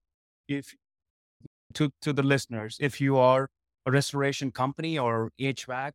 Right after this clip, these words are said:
plumbing, electrical, garage door, and gar-, uh, or any niche, it could be outside of home service industry. But when it comes to local S E O, you gotta have two things dialed in. What is your service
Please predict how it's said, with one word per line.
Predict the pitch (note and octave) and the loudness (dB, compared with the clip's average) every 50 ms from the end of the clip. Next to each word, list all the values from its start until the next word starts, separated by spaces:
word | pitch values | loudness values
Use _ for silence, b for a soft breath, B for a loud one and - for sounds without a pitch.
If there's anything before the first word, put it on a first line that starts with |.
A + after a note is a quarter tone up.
| _ _ | _ _
plumbing, | B2+ B2 B2 B2+ C3 C#3+ D3 D3 C#3 | -6 -6 -6 -6 -6 -8 -6 -6 -4
electrical, | B2 A#2+ A#2 - - - D3 - D#3 D3+ C#3 | -4 -4 -4 -4 -4 -6 -4 -4 -4 -6 -6
garage | - - A2+ A2+ A2+ A#2 B2 C3 - | -6 -6 -4 -2 -2 -2 -2 -4 -6
door, | - D3 D3 D3 D3+ D3+ _ _ _ _ _ _ _ _ - | -4 -2 -2 -2 -4 -6 _ _ _ _ _ _ _ _ -10
and | B2+ A#2+ | -8 -2
gar-, | - C3 C3 - | 0 0 0 0
uh, | - C#3 C3 | 0 -2 -2
or | C3 C3 C#3 D3 C#3+ - _ _ _ _ _ _ _ _ | 0 2 2 2 2 0 _ _ _ _ _ _ _ _
any | E3 F3+ G3 G#3+ G#3 | 0 2 4 4 4
niche, | E3 C#3 D3 E3+ D#3+ B2+ A2+ - - - - _ _ _ _ _ _ _ _ _ _ _ - | 4 2 2 2 2 0 -2 -6 -10 -14 -18 _ _ _ _ _ _ _ _ _ _ _ -6
it | D#3 - - | -6 -4 0
could | - D3+ C#3 B2+ | 0 0 0 2
be | B2+ C#3+ C#3+ C#3+ D3 - _ - | 0 2 2 2 0 -4 _ -6
outside | C3+ C#3+ E3 D#3 - E3 D3 | -2 -2 -2 0 2 0 0
of | C#3+ C3 - | 0 -2 -4
home | - C3 C#3 C3+ | -4 -2 -2 -2
service | B2+ - C3+ C3 B2 A#2 - | -2 -4 -6 -6 -6 -8 -10
industry. | A#2+ A#2+ C#3+ D3+ - - C3 A#2+ A2+ A2+ _ _ _ _ _ _ _ _ _ _ _ _ _ | -8 -6 -6 -8 -8 -10 -12 -12 -12 -14 _ _ _ _ _ _ _ _ _ _ _ _ _
But | C#3 C3+ C3+ C3 C3+ C3 - | 4 6 6 6 4 2 0
when | - C#3 D3 E3+ | 0 0 0 0
it | G3 - | 2 2
comes | C4+ C#4+ C#4+ - | 0 0 0 0
to | - | 2
local | C#3 C3 C3 C#3+ C#3+ - E3 D3+ C3+ | 4 6 6 6 6 4 0 -2 0
S | - C3+ C#3 - - | -2 -2 -4 -4 -6
E | C3+ B2+ A#2+ A#2+ | -8 -8 -8 -6
O, | A#2+ A#2 B2 | -6 -8 -6
you | B2+ C#3 E3 | -4 -4 -2
gotta | E3+ F3 E3+ E3 E3 | 0 2 2 2 2
have | D3+ D3+ D3 C#3+ C#3 - _ _ _ | 2 0 -2 -2 -2 -6 _ _ _
two | - D3+ D3+ D3 | -4 -2 -2 -2
things | - D3 C#3 C3+ - | -2 -4 -6 -6 -4
dialed | - B2 A#2 A#2 A2+ A2+ A2+ | -2 -2 -2 -2 -4 -6 -10
in. | G#2+ G2 F#2+ F#2 _ _ _ _ _ _ _ _ _ _ _ _ _ _ _ _ _ _ _ _ _ _ _ _ _ _ - - | -14 -16 -18 -20 _ _ _ _ _ _ _ _ _ _ _ _ _ _ _ _ _ _ _ _ _ _ _ _ _ _ -10 0
What | C#3 D#3+ F3+ G3+ | 2 4 4 4
is | A#3 A3+ A3+ | 4 2 2
your | G3 D3 | 0 -2
service | - - - B2+ A#2 A#2 B2 D#3+ G3 A3+ - - - | -2 -2 -2 -2 -2 0 -2 -4 -6 -6 -8 -12 -14